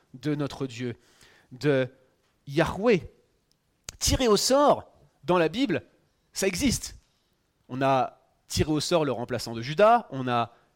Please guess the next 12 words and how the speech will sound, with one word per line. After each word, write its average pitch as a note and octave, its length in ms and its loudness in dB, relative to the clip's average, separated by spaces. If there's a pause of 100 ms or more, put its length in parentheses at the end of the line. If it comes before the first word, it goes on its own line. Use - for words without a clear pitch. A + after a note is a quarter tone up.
(140)
tiré G3+ 240 0
au F3+ 120 6
sort G#3 460 6
les C3+ 180 0
tribus, E3+ 500 -4 (420)
euh, B2+ 180 0
pardon, D3+ 320 0
la, B2 260 0
la B2+ 140 -2
séparation D#3 480 0
du D3+ 100 -8
pays D#3+ 360 -2